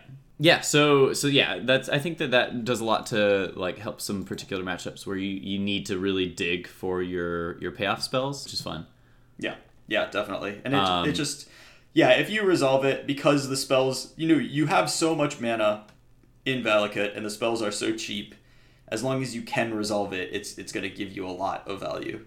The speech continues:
Speaker 2: So I, I, I totally get that. Like, certainly something like Mardu, even though Valakut is a pretty bad matchup for Mardu,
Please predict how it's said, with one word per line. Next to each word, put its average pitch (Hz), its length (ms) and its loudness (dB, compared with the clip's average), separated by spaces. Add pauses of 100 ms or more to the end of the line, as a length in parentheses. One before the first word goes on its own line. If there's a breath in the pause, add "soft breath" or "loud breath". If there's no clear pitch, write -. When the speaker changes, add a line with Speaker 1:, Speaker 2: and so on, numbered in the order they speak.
(100)
Speaker 2:
So 104 280 -2
I, 123 160 6 (140)
I, 185 160 4 (120)
I 147 80 6
totally 120 300 0
get 95 160 -4
that. 95 160 2
Like, 135 140 6
certainly 185 440 4
something 139 320 0
like 117 160 4
Mardu, 101 520 0 (360 loud breath)
even 123 220 -2
though 104 280 0
Valakut 104 320 2
is 95 80 -2
a 92 40 -6
pretty 95 220 -4
bad 90 320 0 (140)
matchup 101 280 -2
for 98 120 -4
Mardu, 98 520 -2